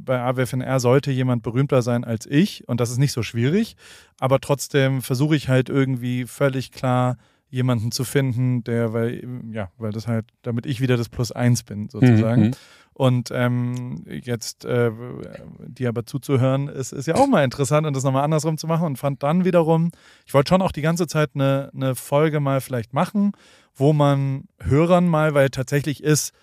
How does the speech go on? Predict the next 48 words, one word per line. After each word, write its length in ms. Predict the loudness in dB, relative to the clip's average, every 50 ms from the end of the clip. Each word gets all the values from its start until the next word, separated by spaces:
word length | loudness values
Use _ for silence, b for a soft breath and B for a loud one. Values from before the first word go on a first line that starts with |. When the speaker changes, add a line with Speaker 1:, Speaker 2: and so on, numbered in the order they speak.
| _ _ _ _ _ _ _ _
Speaker 1:
Podcasten 880 | -2 0 0 0 0 -4 -4 -2 -2 -2 -4 -6 -4 -4 -2 -2 -4 -6 -10
ja 220 | _ -4 -2 -2 -2 -4 _ _
echt 260 | -2 0 0 0 0 -2
ein 80 | -2
bisschen 340 | -2 0 0 0 0 0 0 2
weird, 380 | 2 2 2 0 0 -2 -6 _ _
Speaker 2:
Mhm. 280 | 4 6 6 6 4 2 2
Speaker 1:
weil 180 | 2 2 4
man 440 | 4 2 2 0 0 -2 -4 -6 -10 -12 _
schwallt 440 | -10 -2 2 4 4 6 4 4 2
in 140 | 0 0
so 100 | 2 2
ein 80 | 2 4
Mikro 380 | 2 2 0 0 0 0 0 2
rein 460 | 2 0 0 0 0 0 -2 -4 -4 -8 _ _ _ _ _ _ _ _
und 480 | 0 2 2 2 2 0 -4 -6 -12 -16 -20 _ _ _ _ _ _ _
weiß 500 | -10 -4 -2 0 2 2 2 2 2 2
ja 140 | 0 0 0
technisch, 540 | -2 -2 -4 -4 -4 -2 -2 -2 -2 -4 -4
dass 180 | -6 -8 -6 -4
da 100 | -4 -2
Leute 300 | 0 0 0 0 -2 -6
zuhören, 680 | -8 -6 -4 -2 0 0 2 2 2 2 2 0 0 -2 _ 2
Speaker 2:
Mhm. 280 | 4 4 4 2 0 -2 _
Speaker 1:
aber 240 | -2 0 0 2 2
hat 200 | 0 0 2 2
nie 220 | 4 4 4 4
irgendeine 440 | 4 2 2 2 2 2 2 2 2
Art 220 | 2 0 0 0
von 180 | -2 -4 -2 -2
Response, 600 | -2 -2 -4 -4 -2 -2 0 0 -2 -4 -10 -8
wie 140 | -4 0 4
Speaker 2:
Mhm. 60 | 6
Speaker 1:
Leute 220 | 6 6 6 6 2
Speaker 2:
Mhm. 60 | 0
Speaker 1:
reagieren. 460 | 0 0 0 2 2 2 2 0 0
Wir, 220 | -2 -4 -4 -6 -8
äh, 260 | -10 -12 -12 -8 -2
hören 260 | 0 2 2 2 4
ja 140 | 2 2 2
nicht 300 | 2 0 -2 -4 -8 -8
das 120 | -8 -2
Lachen 300 | 0 0 0 0 0 -2
von 180 | -2 -2 -2 0
Menschen, 320 | 0 -2 -2 -4 -4 -4
wir 140 | -2 -2 2
hören 240 | 2 2 4 2 2
nicht, 280 | 2 0 0 -2 -6